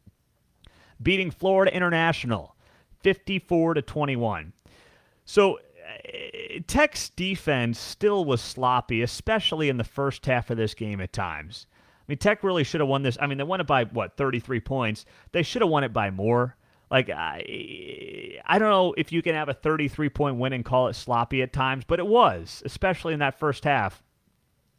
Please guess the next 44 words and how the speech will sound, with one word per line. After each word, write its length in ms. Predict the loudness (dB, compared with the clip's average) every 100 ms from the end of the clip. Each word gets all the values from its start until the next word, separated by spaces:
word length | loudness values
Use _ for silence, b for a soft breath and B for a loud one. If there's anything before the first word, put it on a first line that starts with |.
| _ _
for 100 | -6
Texas 400 | -2 -2 -2 -4
Tech. 380 | -2 -2 -4 -10 b b b -2
Just 200 | -2 -2
penalties 640 | -2 -2 -2 -2 -2 0
and 100 | -2
errors 340 | 0 0 0 -2
and 140 | -4
things 200 | -2 0
that, 220 | 0 0
that, 200 | -2 -2 -4
you 100 | -2
know, 140 | -2
just 260 | 0 -2 0
should 120 | -2
not 220 | -2 -4
be 140 | -2 -2
happening 420 | -2 -4 -8 -8
for 120 | -6
this 140 | -6
team, 360 | -4 -4 -4 -12 -14
especially 400 | 0 0 0 -2
against 240 | -2 -4
inferior 380 | -6 -2 0 0
opponents. 520 | 0 -2 -2 -8 -20 _ _ _ _ _ _ _
And 100 | -2
if 100 | -2
you 60 | 0
make 200 | 0 0
these 180 | -2 -2
mistakes, 360 | -2 -2 0
by 140 | 0 0
the 80 |
way, 80 | 0
in 60 | -2
the 60 | -4
Big 160 | -6
twelve, 440 | 0 4 4 2 -2 b b b -2
it's 160 | -2 0
gonna 160 | -4
be 100 | -4
problematic 580 | 0 0 2 2 2 0
for 220 | -4 -6
you. 140 | -8